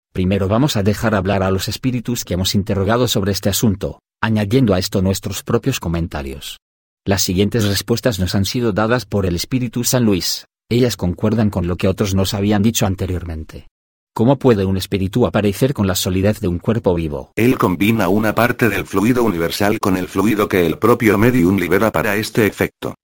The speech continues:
Speaker 2: Ese fluido reviste, a su voluntad, la forma que él desea, pero generalmente es diforma, es impalpable.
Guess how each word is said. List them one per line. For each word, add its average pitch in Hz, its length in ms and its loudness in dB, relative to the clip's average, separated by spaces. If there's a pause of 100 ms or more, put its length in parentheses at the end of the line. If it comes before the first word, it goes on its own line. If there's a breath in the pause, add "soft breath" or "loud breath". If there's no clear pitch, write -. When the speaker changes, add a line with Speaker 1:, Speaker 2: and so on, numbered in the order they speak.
(400)
Speaker 2:
Ese 120 280 2
fluido 104 380 2
reviste, 104 640 0
a 98 120 2
su 104 160 2
voluntad, 92 520 2 (120)
la 90 180 2
forma 120 380 2
que 85 180 4
él 113 100 2
desea, 107 420 2 (120)
pero 92 220 2
generalmente 98 800 0
es 107 80 -6
diforma, 113 420 2
es 110 160 -4
impalpable. 80 600 0